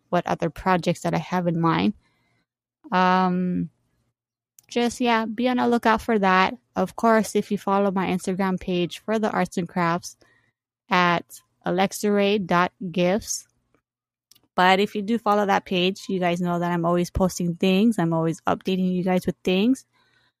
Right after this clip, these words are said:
So if, you know, if anything, of course, I will update you guys and let you guys know on my Instagram page for the crafts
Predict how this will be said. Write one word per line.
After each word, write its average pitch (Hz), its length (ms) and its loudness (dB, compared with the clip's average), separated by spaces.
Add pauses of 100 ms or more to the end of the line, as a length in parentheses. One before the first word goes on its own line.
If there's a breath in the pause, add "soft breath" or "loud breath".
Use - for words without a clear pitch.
(120)
So 240 440 2
if, - 320 -6 (400)
you 254 160 0
know, 208 160 4
if 208 160 0
anything, 240 480 0
of 208 180 -2
course, 214 400 -2
I 196 200 0
will 185 240 2
update - 540 -2
you 214 120 -4
guys 185 460 -2
and 185 240 -4
let 185 240 -4
you 180 80 -2
guys 175 280 -2
know 208 540 2 (140)
on 185 360 0
my 180 220 -4
Instagram 180 640 -2
page 175 340 -6
for 175 80 -4
the 170 140 -6
crafts 196 680 0